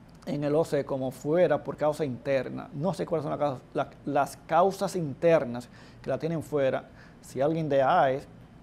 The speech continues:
nos ve y quiere solicitar una participación para explicar las causas por las cuales está fuera, están abiertos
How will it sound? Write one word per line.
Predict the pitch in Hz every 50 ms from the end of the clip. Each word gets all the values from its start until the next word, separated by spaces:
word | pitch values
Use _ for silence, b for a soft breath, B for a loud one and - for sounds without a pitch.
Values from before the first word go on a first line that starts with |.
| - - -
nos | - 135 123 120 -
ve | - 120 123 185 190 165 156 180 - - - - B B B B B B B B B - -
y | 143 120
quiere | - - 139 135 139 139 143 139 139 135 131 127 123 127 - - -
solicitar | - - 135 127 - 123 117 - 165 170 160 151 170 196 - - - - - - - - -
una | 131 131 135 -
participación | 147 127 - 139 123 - 131 127 - 180 175
para | - 139 131
explicar | - - 131 - 135 143
las | 151 147 131
causas | - - 139 143 139 143 143 131 -
por | - -
las | 131 117
cuales | 139 139 135
está | - 135
fuera, | - 185 185 170 165 170 - - - - - - - -
están | 156 147 - - 160
abiertos | 160 143 127 127 135 135 127 - - - 127 120